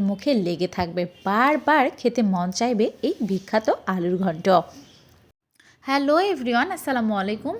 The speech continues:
সবাইকে আমার আরও একটি নিউ ব্লগ ভিডিওতে স্বাগতম। আশা করছি সবাই ভালো আছেন। তো স্ক্রিনে যেমনটাভাবে রান্নাটা দেখছেন, ঠিক এমনভাবেই এই প্রসেসিংয়ে রান্না করলেই কিন্তু আলুর ঘন্টটা খেতে বেশ মজা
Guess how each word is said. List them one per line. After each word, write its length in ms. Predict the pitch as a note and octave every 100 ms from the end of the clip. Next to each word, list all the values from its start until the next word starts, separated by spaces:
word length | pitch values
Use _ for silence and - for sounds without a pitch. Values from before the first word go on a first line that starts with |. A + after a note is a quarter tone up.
| -
সবাইকে 380 | B3 G3+ G3+ G#3 G#3+
আমার 160 | G3+ G#3+ -
আরও 120 | A3+ D#4
একটি 140 | E4+ D#4 D4+
নিউ 120 | G3+ F3+
ব্লগ 180 | F#3 F3
ভিডিওতে 360 | A3 G#3+ G#3 C#4+ -
স্বাগতম। 360 | G3+ F3+ F3+ C#4+ A3+
আশা 120 | G3 F#3
করছি 160 | - F#3 F3+
সবাই 220 | D#3+ E3 F#3
ভালো 160 | E3+ F3+
আছেন। 220 | F#3 - E4 - - -
তো 40 | D#4+ -
স্ক্রিনে 320 | - D4+ F4 D4
যেমনটাভাবে 680 | B3+ B3+ C#4 D4 C4+ B3+ C#4 A#3
রান্নাটা 360 | G#3 G#3+ A3 G#3+
দেখছেন, 300 | F#3+ F#3 - C4+
ঠিক 120 | D4 - G3+
এমনভাবেই 580 | G3+ A#3 B3+ A3 G3 C4 D#4+ E4 - - - A3+
এই 60 | C4 B3
প্রসেসিংয়ে 480 | B3 C4+ D4+ C#4+ A#3
রান্না 240 | G3 G3+ B3
করলেই 260 | A#3+ A#3 C#4
কিন্তু 180 | B3 A3+ D#4+ G#3
আলুর 180 | G3 A3
ঘন্টটা 300 | A3+ A3+ B3 B3
খেতে 180 | G#3+ B3+ F3+
বেশ 140 | F3 - A3
মজা 240 | G#3 A#3